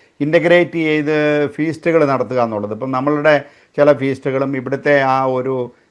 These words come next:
സ്ക്വയറിൽ സംഘടിപ്പിച്ച് നമ്മളുടെ ഭക്ഷണ പദാർത്ഥങ്ങൾ അവർക്ക് കൊടുക്കുക, ഇതൊക്കെയാണ് അതിൻ്റെ വ-,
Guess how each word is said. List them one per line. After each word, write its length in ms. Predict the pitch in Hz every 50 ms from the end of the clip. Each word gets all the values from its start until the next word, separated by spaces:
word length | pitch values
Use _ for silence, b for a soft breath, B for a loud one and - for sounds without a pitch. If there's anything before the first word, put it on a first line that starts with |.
| _ _
സ്ക്വയറിൽ 640 | - _ - 139 143 147 147 139 135 135 127 120 113
സംഘടിപ്പിച്ച് 640 | - - 127 127 123 139 135 123 117 131 120 -
നമ്മളുടെ 540 | 127 123 127 127 131 127 127 127 127 127 123
ഭക്ഷണ 300 | 120 120 123 123 - 135
പദാർത്ഥങ്ങൾ 520 | 123 127 127 127 127 120 - 131 127 131
അവർക്ക് 260 | 127 117 120 120 117 123 117
കൊടുക്കുക, 340 | 117 113 117 110 110 117 120
ഇതൊക്കെയാണ് 500 | 117 123 123 143 139 135 165 170 165 170
അതിൻ്റെ 460 | 170 165 156 165 165 160 160 165 165
വ-, 160 | 160 156 151